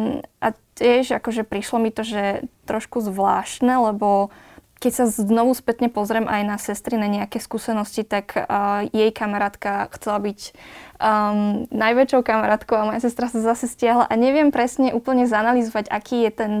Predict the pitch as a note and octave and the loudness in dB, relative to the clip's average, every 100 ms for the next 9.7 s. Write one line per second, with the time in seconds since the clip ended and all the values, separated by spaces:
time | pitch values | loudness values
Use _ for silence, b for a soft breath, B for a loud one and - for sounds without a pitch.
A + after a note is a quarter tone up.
0 | G3+ G3 G3 G3+ C4 D#4 - B B B | 0 2 2 4 4 2 -4 B B B
1 | B G#3 G#3+ A3 A3 G#3+ A3 - - G#3+ | B 2 4 4 4 4 2 0 0 2
2 | G#3+ G#3+ A3 B3 B3 A#3+ G#3+ G#3+ A3 A3 | 2 4 4 4 4 0 0 0 2 2
3 | A#3 A3+ G#3 A3+ G#3+ - G3+ - A#3+ A#3+ | 2 0 -2 -4 -4 -2 -4 -2 0 2
4 | A#3 A#3 - A3 B3 A#3 A3 G#3+ G#3+ A3 | 2 0 0 -2 0 0 0 -2 -4 -4
5 | G3+ G3+ G#3 G#3 - G#3+ - A#3+ A#3+ - | -4 -4 -2 -4 -6 -12 -4 0 0 -2
6 | B3 A#3 A#3 A#3+ A3 A3 A3 A3+ G#3 G3+ | -6 -4 -4 -2 0 -2 -2 -4 -2 -4
7 | G#3 G3+ G#3+ G#3 G#3 - G3+ G3+ - G#3 | -4 -4 -4 -4 -6 -4 -4 -4 -4 -8
8 | G#3 - - G3+ G3 G3+ A3+ G#3 G3+ - | -8 -14 -6 -4 -4 -4 -2 -2 -6 -4
9 | G3+ G#3+ B3+ B3 - A#3+ | -4 -2 -4 -4 0 0